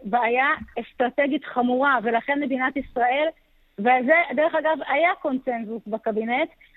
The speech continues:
מדינת ישראל צריכה להפיק את הגז ברגע שהיא תוכל. אתה יודע, אנחנו אמרנו את זה לפני חודש, בין אם יש הסכם ובין אם אין הסכם, אבל חייבים לעמוד על זה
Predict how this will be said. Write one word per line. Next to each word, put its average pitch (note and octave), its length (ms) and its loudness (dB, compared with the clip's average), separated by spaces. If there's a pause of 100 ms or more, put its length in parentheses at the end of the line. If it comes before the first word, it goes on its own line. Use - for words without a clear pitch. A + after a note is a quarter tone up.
(120)
מדינת C4 320 0
ישראל D4+ 360 0
צריכה D4 280 0
להפיק C#4+ 500 -2
את C4 100 -6
הגז C4+ 400 2 (400)
ברגע C4+ 440 2
שהיא C4+ 260 -2
תוכל. B3+ 240 -2 (200)
אתה A3+ 80 -4
יודע, A#3+ 180 0
אנחנו B3 300 -2
אמרנו C#4 300 -2
את C4 60 -2
זה C4 80 0
לפני B3 320 -2
חודש, C4 420 0 (400)
בין B3+ 200 2
אם C#4 120 0
יש C#4 220 0
הסכם C#4+ 400 -2
ובין B3 280 0
אם C#4 80 -2 (120)
אין D4 140 2
הסכם, G3+ 400 -6 (460)
אבל G#3 180 2 (120)
חייבים B3+ 480 2 (100)
לעמוד C4 500 2
על B3 80 2 (120)
זה A#3 140 0